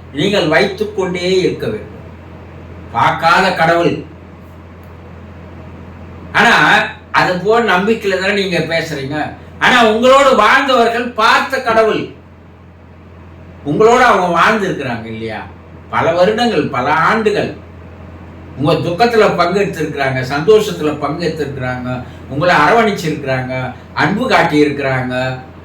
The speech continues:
பாசத்தோடு இருந்திருக்கிறாங்க, நேசத்தோடு இருந்திருக்கிறாங்க.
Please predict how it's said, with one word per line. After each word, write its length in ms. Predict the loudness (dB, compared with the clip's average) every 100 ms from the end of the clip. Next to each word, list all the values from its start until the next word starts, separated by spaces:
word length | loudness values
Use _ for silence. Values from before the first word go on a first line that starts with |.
| 0
பாசத்தோடு 720 | 2 4 2 2 2 4 4
இருந்திருக்கிறாங்க, 680 | 4 2 -4 -4 -4 -2 -4
நேசத்தோடு 680 | -2 0 0 0 2 2 4 2
இருந்திருக்கிறாங்க. 640 | 0 -2 -2 -2 -2 -2